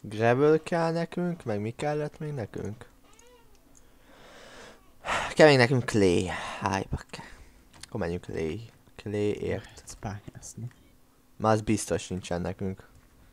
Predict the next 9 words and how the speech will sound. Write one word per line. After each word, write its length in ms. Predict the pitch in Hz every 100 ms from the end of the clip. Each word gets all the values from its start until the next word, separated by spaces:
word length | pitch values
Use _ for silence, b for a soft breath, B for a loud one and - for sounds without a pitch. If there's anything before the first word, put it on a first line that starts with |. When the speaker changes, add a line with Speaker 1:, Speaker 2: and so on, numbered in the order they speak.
| _ -
Speaker 1:
Nem 140 | 87
olyan 140 | 87 92
fogadni, 520 | - 95 95 104 131 -
de 220 | - 95
az 140 | 98 95 - 85 - 98
nem 180 | 95 80
Speaker 2:
Jó, 60 | 120
Speaker 1:
baj. 100 | -
Speaker 2:
hát, 140 | 110